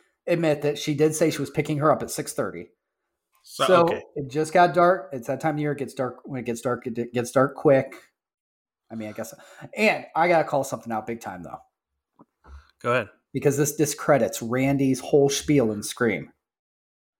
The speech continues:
Speaker 1: You know,
Speaker 2: Yeah.
Speaker 1: so watching th-, all the Jamie Lee Curtis, she's a Scream queen, and she was a virgin. That's how she's able to survive horror movies. Randy gives his whole speech. Do you remember the, the rules to survive a horror movie?
Speaker 2: Yeah, yeah.
Speaker 1: Okay, what are they?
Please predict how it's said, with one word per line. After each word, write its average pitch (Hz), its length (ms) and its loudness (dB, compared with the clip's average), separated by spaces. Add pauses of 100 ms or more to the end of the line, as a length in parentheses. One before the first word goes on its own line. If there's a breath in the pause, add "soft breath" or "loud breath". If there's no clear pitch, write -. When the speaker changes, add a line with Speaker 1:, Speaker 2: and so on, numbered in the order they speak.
(220)
Speaker 1:
You 113 80 -2
know, 110 200 6
Speaker 2:
Yeah. 127 140 0
Speaker 1:
so 120 120 -4
watching 131 480 2 (200)
th-, - 160 -16
all 113 180 4
the 113 80 -8
Jamie 120 220 -4
Lee 131 140 0
Curtis, 135 420 2
she's 101 220 -6
a - 40 -10
Scream 139 320 0
queen, 135 440 0 (560 loud breath)
and 98 500 -4
she - 160 -16
was 98 100 -16
a 107 60 -14
virgin. 135 720 0 (100)
That's 117 140 -4
how 117 100 2
she's 113 200 -6
able 117 200 -2
to - 60 -10
survive 113 320 -2
horror 151 180 0
movies. 139 360 0
Randy 110 260 -4
gives 110 200 -4
his - 120 -10
whole 104 140 -4
speech. - 360 -6
Do 107 80 -8
you 107 60 -2
remember 113 560 -2
the, 110 300 -4 (160)
the 120 140 -12
rules 120 380 -4
to 123 140 -6
survive 123 320 0
a - 20 0
horror 175 200 4
movie? 190 380 4
Speaker 2:
Yeah, 180 160 -2
yeah. 208 220 2 (560)
Speaker 1:
Okay, 98 340 2
what 117 180 0
are 92 140 2
they? 65 140 -14